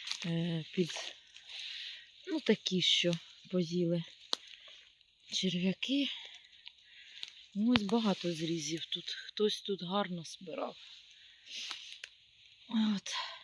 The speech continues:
І я знайшла один гарний. І все. І, мабуть, на цьому все. А, і знайшла п'ять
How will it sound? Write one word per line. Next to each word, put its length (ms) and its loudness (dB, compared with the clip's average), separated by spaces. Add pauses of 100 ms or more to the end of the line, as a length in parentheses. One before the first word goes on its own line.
(120)
І 60 4
я 380 6
знайшла 540 6
один 360 8
гарний. 540 6 (800)
І 100 10
все. 440 8 (1160)
І, 140 12
мабуть, 460 12
на 120 8
цьому 420 8
все. 420 2 (220)
А, 340 12
і 120 12
знайшла 460 12
п'ять 380 12